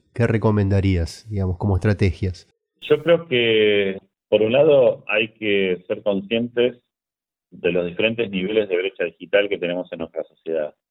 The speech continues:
Speaker 2: Y asumiendo ese, ese problema como un desafío, eh, no deberíamos forzar a padres e hijos, o estudiantes,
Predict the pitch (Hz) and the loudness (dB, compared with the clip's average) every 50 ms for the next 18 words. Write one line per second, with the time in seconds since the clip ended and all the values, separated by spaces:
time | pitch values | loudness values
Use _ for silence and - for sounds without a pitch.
0 | _ _ _ - - 87 82 - - 98 98 113 127 131 135 123 117 113 113 113 | _ _ _ -4 -2 -2 -2 -2 -2 -2 0 0 0 2 2 4 4 4 2 0
1 | 113 - - 107 101 98 95 92 92 90 87 87 87 - - - - _ _ _ | -2 -4 -2 0 0 0 0 0 -2 -4 -4 -6 -8 -12 -16 -20 -20 _ _ _
2 | _ _ _ _ _ _ _ _ _ - - - - 107 - - 104 98 101 110 | _ _ _ _ _ _ _ _ _ -20 -10 -8 -8 -4 0 2 2 2 2 0
3 | 117 120 123 120 117 110 - _ 95 92 90 90 87 87 85 85 90 98 101 104 | -2 -4 -6 -10 -12 -14 -14 _ -18 -14 -10 -8 -8 -8 -8 -10 -10 -6 -4 -4
4 | 101 - 98 - - 120 123 131 135 143 151 147 _ _ _ _ _ - 87 85 | -4 -4 -8 -8 -4 -2 0 2 2 0 0 -4 _ _ _ _ _ -8 -6 -6
5 | 85 90 101 117 123 127 120 117 117 123 120 110 98 95 - - - 92 90 90 | -4 -2 0 2 2 4 2 2 2 0 0 0 0 -2 -4 -2 -2 -2 -2 -2
6 | - - - 101 98 101 104 - - _ _ _ _ - 95 92 87 85 82 - | -4 -8 -8 -6 -2 0 0 -2 -2 _ _ _ _ -4 -4 -2 -2 -4 -6 -2
7 | - 107 107 113 117 117 113 113 110 107 - _ - 87 87 98 107 104 104 - | 0 2 4 4 4 4 4 2 0 -2 -4 _ -10 -8 -6 -6 -8 -8 -6 -2
8 | - 113 117 117 117 120 - - _ _ _ _ _ - 87 - 90 90 87 85 | 0 0 0 0 -2 -8 -18 -20 _ _ _ _ _ -8 -6 -4 -4 -4 -4 -4
9 | 82 80 80 - - - 82 85 104 98 95 98 95 101 98 95 | -4 -4 -6 -6 -8 -6 -4 -4 -4 -4 -6 -6 -4 -4 -4 -4